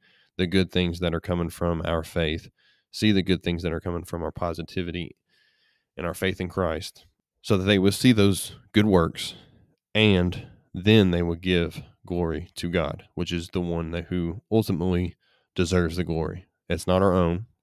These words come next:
okay? This is not something that we are doing just so that we can make ourselves look good,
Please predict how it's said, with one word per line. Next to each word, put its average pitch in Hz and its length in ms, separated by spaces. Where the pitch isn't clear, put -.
okay? 85 220
This 85 240
is 82 100
not 82 220
something 85 280
that 82 120
we 87 120
are 87 60
doing 90 360
just 85 200
so 92 200
that 87 160
we 90 80
can 87 120
make 87 160
ourselves 92 320
look 90 220
good, 87 320